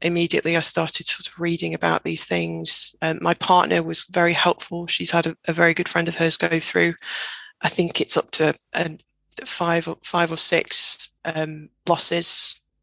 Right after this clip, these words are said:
um, early and in the middle of pregnancy. So it was helpful to learn about that. You know, it's, but it was also, you know, it was a learning experience for us all. There's the,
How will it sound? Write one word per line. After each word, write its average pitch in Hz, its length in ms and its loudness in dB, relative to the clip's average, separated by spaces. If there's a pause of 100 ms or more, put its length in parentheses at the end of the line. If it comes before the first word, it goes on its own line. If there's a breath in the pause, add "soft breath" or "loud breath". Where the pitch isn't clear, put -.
(140)
um, 156 280 -8 (200)
early 170 320 0
and 160 200 -4
in 156 80 -6
the 151 60 -10
middle 165 260 0
of 156 140 -8
pregnancy. 165 680 -2
So 170 360 2 (520 loud breath)
it - 160 0
was 175 140 2
helpful - 360 0
to 170 200 0
learn 165 220 0
about 156 300 -2
that. - 440 2 (240)
You 185 120 -10
know, 151 220 -2
it's, - 480 -4 (520)
but - 100 4
it - 80 0
was 220 160 2
also, 220 240 -2
you 240 60 2
know, 180 60 4
it - 60 2
was 165 140 2
a 190 40 0
learning 202 340 2
experience 165 440 -2
for - 180 -6
us 160 140 2
all. 160 460 -2 (600 loud breath)
There's 175 200 4
the, 165 200 2